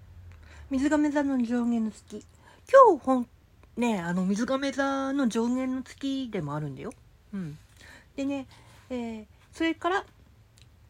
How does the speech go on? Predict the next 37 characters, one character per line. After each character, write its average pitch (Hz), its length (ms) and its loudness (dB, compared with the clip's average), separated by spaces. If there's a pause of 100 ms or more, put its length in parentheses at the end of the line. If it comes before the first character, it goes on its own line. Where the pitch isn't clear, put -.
(140)
天 262 220 -2
然 254 80 -2
石 233 280 -10
は、 262 140 -6 (1400)
ポ 247 80 -4
リ 233 140 -8
ク - 180 -8
ロ 247 280 -4
ー - 20 -4
ム 294 200 -4 (300)
ジ 196 100 -10
ャ 208 60 -2
ス - 160 -10
パ 170 80 -10
ー 147 120 -10
っ - 20 -20 (1400)
て 262 80 -6
な 170 140 -6
り 156 140 -8
ま 147 280 -10
す。 - 160 -20 (1400)
今 311 120 -4
日 226 80 -4
は 180 40 -8
二 170 140 -8
枚 175 260 -8
引 185 60 -12
き - 140 -18
で 175 120 -6
す。 - 200 -16 (2750)
宇 370 100 2 (220)
宙 466 60 4
を - 20 6
信 208 240 -2
じ 170 100 -8
る 180 120 -6
っ - 20 -8